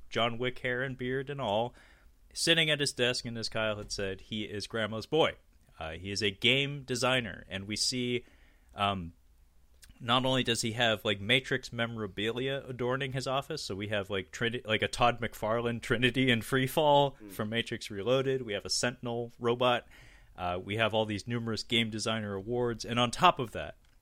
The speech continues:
Speaker 1: uh, the cherry on top is the music he's listening to in his headphones is, uh, Propeller Heads, which is the lobby shootout sequence music from the first film.
Speaker 2: Oh.
Speaker 1: It's a remix of it, apparently. But, um, yeah,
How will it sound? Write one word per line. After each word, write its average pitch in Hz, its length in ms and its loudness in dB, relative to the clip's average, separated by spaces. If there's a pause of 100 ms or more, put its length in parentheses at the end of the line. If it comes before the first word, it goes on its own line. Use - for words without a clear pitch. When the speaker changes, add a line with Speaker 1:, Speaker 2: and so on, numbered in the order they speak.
(140)
Speaker 1:
uh, 82 140 -8
the 87 60 -10
cherry 135 320 4
on 113 140 0
top 107 360 -2
is 98 240 -8
the 104 120 -8
music 117 360 -2
he's 107 200 -6
listening 110 340 -2
to 107 160 -6
in 104 60 -10
his 98 160 -6
headphones 98 680 -4
is, 87 240 -8
uh, 80 240 -8 (560)
Propeller 113 440 0
Heads, 117 500 -2 (140)
which 95 220 -8
is 92 160 -8
the 95 180 -6
lobby 95 540 -2 (300)
shootout 101 440 -2
sequence 104 440 -8
music 104 380 -4
from 95 140 -10
the - 80 -8
first - 380 -10
film. 101 400 -6
Speaker 2:
Oh. 143 60 -14 (160)
Speaker 1:
It's 101 140 -6
a 113 40 0
remix 92 480 0
of 80 140 -6
it, 82 120 -8 (180)
apparently. 85 540 -6
But, 80 260 -4 (640)
um, 101 360 10
yeah, 151 260 12